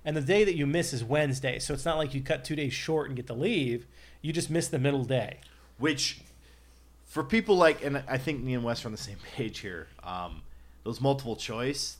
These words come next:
Speaker 2: that I'm really good at that too. Being the M B A program where everything's a multiple choice exam, like, pad your stats, you know?
Speaker 1: Right.
Speaker 2: If you have the ability,
Speaker 1: <laughs> Right.
Speaker 2: pad your stats.
Speaker 1: <laughs> Right.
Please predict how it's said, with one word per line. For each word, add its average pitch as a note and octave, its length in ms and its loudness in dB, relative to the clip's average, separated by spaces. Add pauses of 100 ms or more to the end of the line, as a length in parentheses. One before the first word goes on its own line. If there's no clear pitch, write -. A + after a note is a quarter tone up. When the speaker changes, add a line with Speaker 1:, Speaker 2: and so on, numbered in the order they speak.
(140)
Speaker 2:
that A#2 360 -2 (540)
I'm B2 340 0
really A2+ 260 0
good G2 180 -4
at E2+ 80 -8
that F#2+ 220 -6
too. F#2+ 380 -6
Being D#3 320 4
the D3 160 2
M E3 120 2
B D3+ 100 8
A C#3+ 100 10
program A2+ 520 0
where G#2+ 200 -4
everything's A#2 480 -2
a G#2+ 40 -10
multiple G#2 320 -8
choice G2 260 -8
exam, F2 440 -10 (560)
like, G#2+ 280 -4 (540)
pad B2 360 0
your G#2 60 -6
stats, - 640 -6
you G2+ 100 -8
know? A2 100 0
Speaker 1:
Right. C#3 160 6
Speaker 2:
If A#2+ 100 -6
you C#3+ 60 10
have D3 100 10
the E3 100 8
ability, C#3+ 500 8
Speaker 1:
<laughs> - 180 8
Right. A3 320 4
Speaker 2:
pad D3 520 2
your B2+ 100 0
stats. - 520 8
Speaker 1:
<laughs> - 0 -
Right. F3 360 4